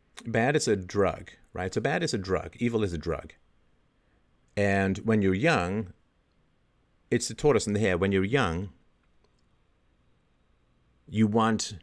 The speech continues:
results quickly, right? You want to be happy quickly. You want to have power. You want to have prestige. You want to have money. You want to have girls. You want all, you want to have these things quickly. And the best way to do it is to hollow yourself out and manipulate others,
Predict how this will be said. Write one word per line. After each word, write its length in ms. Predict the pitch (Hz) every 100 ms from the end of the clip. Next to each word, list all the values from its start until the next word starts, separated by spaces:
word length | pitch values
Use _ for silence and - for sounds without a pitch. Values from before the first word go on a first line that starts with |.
| _
results 360 | 107 101 104 -
quickly, 400 | 131 - - - _ _ _ _ _ _ _ _
right? 160 | 85
You 60 | 85
want 100 | 90
to 60 | 85
be 80 |
happy 280 | 82 95 92
quickly. 300 | 82 90 85
You 80 | 80
want 140 | 85
to 20 | 87
have 140 | 82
power. 280 | - 87 85
You 120 | 85
want 100 | 82
to 40 |
have 80 | 82
prestige. 420 | 85 - 92 85
You 80 | -
want 80 | 82
to 40 |
have 120 | 80 80
money. 200 | 82 82
You 120 | 78
want 120 | 80
to 60 | 80
have 280 | 78 78 _ - -
girls. 360 | 95 87 87 -
You 80 |
want 140 | 82 87
all, 160 | 107
you 100 | 95
want 140 | 101 110
to 60 |
have 100 | 107
these 160 | 107 98
things 220 | 95 92
quickly. 400 | - 202 117 107 - - - - - -
And 140 | 120 113
the 60 |
best 260 | 127 120 -
way 100 | 110
to 120 | 110
do 200 | 180 147
it 200 | 104 - _ _ _ _ _
is 160 | 107 -
to 120 | 113
hollow 220 | - 107
yourself 460 | 98 90 95 87 90
out 280 | 85 85 -
and 360 | 95 85 85 - _ _ - -
manipulate 520 | 104 98 92 95 135
others, 360 | 101 69 -